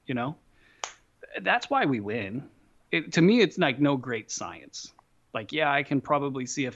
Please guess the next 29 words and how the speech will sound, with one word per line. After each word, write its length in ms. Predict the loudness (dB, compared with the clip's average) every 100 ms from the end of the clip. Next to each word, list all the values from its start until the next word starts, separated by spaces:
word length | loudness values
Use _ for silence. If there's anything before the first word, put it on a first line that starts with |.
| -8
a 80 | -10
piece 240 | -4 -4 -4
of 80 | -4
film 320 | -2 0 2
on 140 | 0
a, 140 | -2 -2
on 120 | -2
a 40 | -2
player 360 | 0 2 2
for, 100 | 0
like, 180 | -4 -2
five 300 | 2 2 2
seconds, 380 | 0 -2 -4 -6
and 80 | -8
I 40 |
feel 260 | 2 4 6
like 200 | 4 0
I 100 | 2
know 200 | 2 2
that 180 | -2
player 260 | 2 2 2
pretty 220 | 0 -2
well. 260 | -2 -6 -10 _ _ -20 -20 -20 -20 -20 _ _ -2
That's 200 | -2 0
doing 220 | 0 0
this 140 | -4
for 120 | -8 -8
twenty 260 | -6 -6
years. 280 | -8 -12